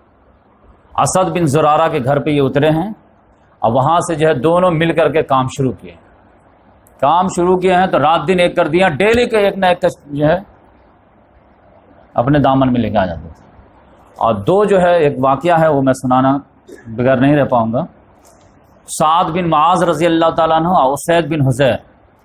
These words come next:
ये बनी अब्द अशहल ख़ानदान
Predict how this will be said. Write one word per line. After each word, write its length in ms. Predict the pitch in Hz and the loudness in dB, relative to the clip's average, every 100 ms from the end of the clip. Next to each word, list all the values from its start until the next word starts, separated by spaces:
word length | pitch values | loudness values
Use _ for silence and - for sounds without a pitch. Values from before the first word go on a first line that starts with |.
| _ 135 | _ 0
ये 220 | 170 185 - - _ - | 2 2 -2 -10 _ -10
बनी 280 | 117 160 196 | -2 0 2
अब्द 280 | 175 160 160 | 0 -2 0
अशहल 440 | 160 165 - 190 180 | 0 -2 -2 -2 -2
ख़ानदान 540 | 175 160 156 156 160 | -2 -2 0 0 -2